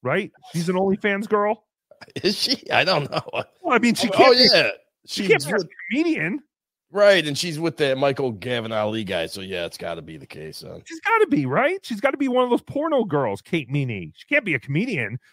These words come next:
Speaker 1: She always has a puss on her face. She's never once made a joke or said anything funny. So I just assume she's just one of Michael Gavin Ali's porno ladies.
Speaker 2: Right.
Speaker 1: But that's fantastic. Hey, Tukey says, "However, you have to make a living, porno lady, you do it." Yes. Allegedly.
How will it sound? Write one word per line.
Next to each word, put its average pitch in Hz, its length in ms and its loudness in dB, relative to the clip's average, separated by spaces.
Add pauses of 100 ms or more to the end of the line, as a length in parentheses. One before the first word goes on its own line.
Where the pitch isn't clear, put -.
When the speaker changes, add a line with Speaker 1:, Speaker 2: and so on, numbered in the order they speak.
Speaker 1:
She - 140 -2
always 240 100 2
has 214 140 2
a 160 60 4
puss 202 300 4
on 220 120 4
her 214 80 2
face. 226 340 2
She's 160 220 -4
never 170 260 2
once 147 540 2
made 143 180 0
a 110 60 -2
joke 123 440 0
or 107 60 -14
said 120 220 -6
anything 110 340 -8
funny. 110 340 -8 (500)
So 202 100 2
I 202 80 4
just 214 240 -2
assume 254 400 0
she's 214 200 -6
just 208 200 -2
one 185 180 2
of 185 60 0
Michael 175 260 -2
Gavin 165 320 0
Ali's 180 300 -2
porno 403 440 0
ladies. 123 520 -4 (180)
Speaker 2:
Right. - 260 -16
Speaker 1:
But 370 100 -4
that's 427 120 -2 (220)
fantastic. 427 520 -2
Hey, 196 280 0 (360)
Tukey 214 280 -6
says, 240 260 2
"However, 208 420 2
you 247 160 -2
have 240 140 2
to 247 80 -6
make 240 160 -2
a 247 60 0
living, 269 400 -2
porno 202 320 2
lady, 190 300 -2
you 175 280 -2
do 151 240 4
it." 98 180 -8 (300)
Yes. - 460 -14 (240)
Allegedly. 156 580 -2